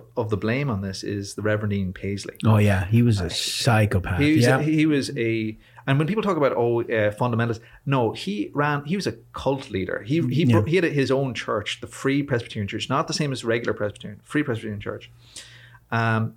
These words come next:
Speaker 1: he hid behind his religion,
Speaker 2: Mm-hmm.
Speaker 1: and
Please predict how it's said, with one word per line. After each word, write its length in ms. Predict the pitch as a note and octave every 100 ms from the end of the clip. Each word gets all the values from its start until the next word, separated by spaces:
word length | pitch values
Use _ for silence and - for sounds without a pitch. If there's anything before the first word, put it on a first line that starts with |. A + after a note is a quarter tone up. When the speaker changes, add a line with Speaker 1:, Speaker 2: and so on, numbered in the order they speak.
| _
Speaker 1:
he 640 | - E3+ F#3+ F#3 E3+ D#3+ - - - -
hid 260 | - G3
behind 300 | F#3+ E3+ D#3
his 120 | B2
religion, 440 | G#2+ F#2+ F#2 - G2+ C3
Speaker 2:
Mm-hmm. 400 | C3 B3 C4+ - -
Speaker 1:
and 600 | A#2+ A#2+ A#2+ A#2+ A#2+ G#2+